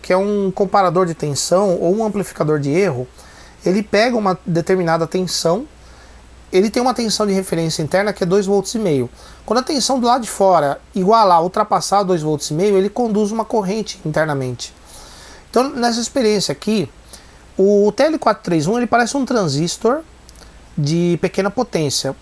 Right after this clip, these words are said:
pino um, dois e três, sendo que o pino um é o pino que vai receber a tensão, que vai comparar com a tensão interna dele, que é dois e meio. Pino um recebe a tensão.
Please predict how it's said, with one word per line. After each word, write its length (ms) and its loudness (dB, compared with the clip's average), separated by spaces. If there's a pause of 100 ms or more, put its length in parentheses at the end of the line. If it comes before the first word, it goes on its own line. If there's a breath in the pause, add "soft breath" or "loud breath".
pino 180 0
um, 220 0
dois 320 2
e 40 -12
três, 460 0 (480 loud breath)
sendo 340 0
que 220 -2
o 80 2
pino 240 0
um 380 2
é 80 0
o 60 4
pino 260 -2
que 100 -4
vai 160 2
receber 460 0
a 40 0
tensão, 540 0
que 80 -6
vai 140 0
comparar 480 2
com 100 -6
a 20 -4
tensão 400 -4
interna 400 2
dele, 260 0
que 120 -4
é 20 -2
dois 220 0
e 60 -2
meio. 280 -2 (460)
Pino 160 -2
um 100 2
recebe 360 -2
a 20 -6
tensão. 600 -2